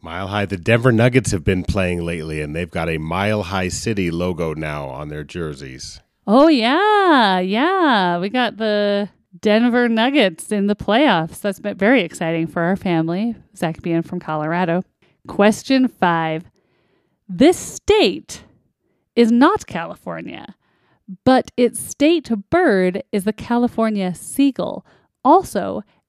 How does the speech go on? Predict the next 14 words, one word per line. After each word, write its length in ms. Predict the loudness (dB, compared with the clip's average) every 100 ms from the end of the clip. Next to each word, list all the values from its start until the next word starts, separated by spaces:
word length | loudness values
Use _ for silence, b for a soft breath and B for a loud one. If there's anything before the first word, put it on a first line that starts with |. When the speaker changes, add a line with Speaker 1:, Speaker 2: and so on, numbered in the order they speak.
| 0
Speaker 2:
every 360 | 0 2 -2
county 720 | -2 0 2 2 2 -4 -4 -8 -6
in 360 | -4 -4 -4
this 240 | 2 2 2
state 720 | -8 -8 0 2 2 -2 -14 _ _ _
contains 760 | -6 -4 -4 -2 -2 -2 -6 -10 -10
at 200 | -6 -4
least 400 | -2 0 0 0
a 40 | -4
part 480 | 2 0 0 -6 -20 _ _ _
of 100 | -6
a 60 | -4
national 480 | -4 -6 -8 -10 -12
forest. 800 | _ -10 -10 -16 -20 -20 -20